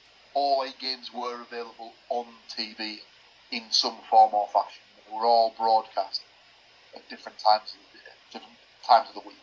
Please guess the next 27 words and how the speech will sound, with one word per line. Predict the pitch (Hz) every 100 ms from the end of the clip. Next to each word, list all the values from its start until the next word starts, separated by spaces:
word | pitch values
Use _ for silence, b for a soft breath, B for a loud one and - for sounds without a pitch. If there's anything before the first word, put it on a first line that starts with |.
| - _
So | - 104 107 110
the | 117
games | - 127 117
are |
played | 120 110
across | 104 117
Monday, | 127 123
Tuesday, | 110 113 - - -
Wednesday, | 139 131 - 127 120 b b b -
and | - -
all | 127 117 113
games, | 110 110 -
as | - -
far | 120 110
as | -
I'm | 104
aware, | 98 95
were | 104 101
available | 104 104 98 95 101
on | 101
I | 104
T | - 98
V | - -
or | 98 95 98 - _ -
B | -
B | - -
C. | - - - -